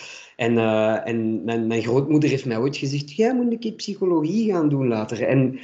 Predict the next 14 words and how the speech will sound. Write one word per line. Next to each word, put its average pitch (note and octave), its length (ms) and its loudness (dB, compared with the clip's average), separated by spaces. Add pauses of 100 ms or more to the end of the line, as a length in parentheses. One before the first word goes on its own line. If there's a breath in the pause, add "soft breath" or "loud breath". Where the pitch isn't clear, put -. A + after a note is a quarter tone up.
(120 loud breath)
ik D3+ 140 0
wou D#3 160 6
eerst G#3 200 4
geneeskunde F3 720 2
doen. A3 440 2 (500 loud breath)
Eh, C#3 460 0 (140)
en D3 180 0
mijn, C#3 420 0
mijn B2+ 200 -8
Peter, D#3+ 400 -4
die, C3 260 -4
eh, A#2 200 -8
arts D3 300 -4
was, - 400 -6